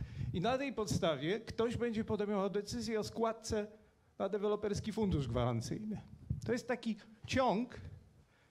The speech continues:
który się gdzieś tam zaczyna na poziomie gromadzenia danych, a potem kończy się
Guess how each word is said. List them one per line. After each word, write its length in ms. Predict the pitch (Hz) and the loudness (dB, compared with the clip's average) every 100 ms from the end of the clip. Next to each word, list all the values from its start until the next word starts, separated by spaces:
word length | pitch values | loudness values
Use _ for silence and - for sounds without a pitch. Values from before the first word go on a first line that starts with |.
| - | -10
który 200 | - 180 | -2 0
się 140 | 220 | 0
gdzieś 280 | 180 226 220 | 0 -2 0
tam 200 | 208 180 | 0 2
zaczyna 540 | 180 175 180 175 165 151 - - _ - | 0 0 0 0 0 -4 -14 -20 _ -4
na 120 | 165 | 0
poziomie 680 | 165 170 160 160 147 139 143 - - - - _ _ _ _ - | 0 0 2 2 2 0 -2 -4 -10 -20 -20 _ _ _ _ -6
gromadzenia 680 | 151 151 147 143 139 120 120 | 0 2 2 0 0 2 0
danych, 500 | 127 147 196 247 - - | -2 -2 -2 -2 -6 -4
a 100 | 220 | -4
potem 480 | 214 208 226 226 233 - - | -2 -2 -2 -2 -4 -8 -10
kończy 380 | - 202 190 220 | 0 0 2 0
się 320 | - 196 202 | 2 2 0